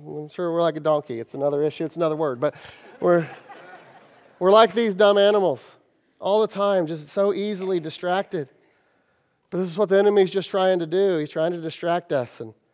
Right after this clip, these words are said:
he obviously does that through the things of the world. He does it by getting us to focus on ourselves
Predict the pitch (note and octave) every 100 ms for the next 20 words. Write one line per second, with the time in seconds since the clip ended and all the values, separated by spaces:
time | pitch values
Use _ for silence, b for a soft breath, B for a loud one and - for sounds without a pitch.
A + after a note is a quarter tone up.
0 | _ _ _ _ _ _ _ _ D#3+ F3
1 | F3 F3 D#3 D3+ D3+ D3+ D3+ C#3 D3 C#3
2 | C3+ B2 B2 B2 A#2 A#2 D3+ D#3+ F3+ _
3 | _ D#3 C3+ E3 F3 F3 E3 E3 - -
4 | E3+ - D#3+ - E3+ E3+ E3+ D#3+ - C#3+
5 | A2+ G2+ G#2+ - -